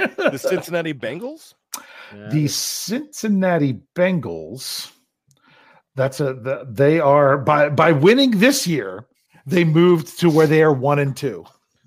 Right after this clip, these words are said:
Speaker 1: Oh,
Speaker 2: What
Speaker 1: wow.
Speaker 2: about Philly?
Speaker 3: The Philadelphia Eagles. And now they are Two and one. I don't know
Speaker 1: Yeah.
Speaker 3: which, I don't know if they lost last year, if it was in ninety-three.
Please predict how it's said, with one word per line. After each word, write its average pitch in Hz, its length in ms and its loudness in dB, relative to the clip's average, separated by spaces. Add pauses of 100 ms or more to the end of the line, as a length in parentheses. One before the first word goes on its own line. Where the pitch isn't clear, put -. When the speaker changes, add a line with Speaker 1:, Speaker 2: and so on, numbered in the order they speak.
(120)
Speaker 1:
Oh, 131 100 -10
Speaker 2:
What 120 80 -10
Speaker 1:
wow. - 60 -10
Speaker 2:
about 117 180 -6
Philly? 98 580 -10 (800)
Speaker 3:
The 143 140 -4
Philadelphia 220 1200 -2 (300)
Eagles. 127 500 -10
And 117 80 -18
now 123 360 -16
they 175 600 2 (400)
are 151 420 4 (180)
Two 190 280 2
and 175 140 6
one. 110 280 0
I 113 120 -2
don't 135 200 2
know 131 300 2
Speaker 1:
Yeah. 120 80 -2
Speaker 3:
which, 127 580 -6
I 127 100 -2
don't 147 160 -2
know 139 120 2
if 135 80 -4
they 143 100 0
lost 131 340 -2
last 131 280 -6
year, 147 100 -4
if - 80 -10
it 131 60 -6
was 117 180 -10
in 120 120 -8
ninety-three. 113 580 -8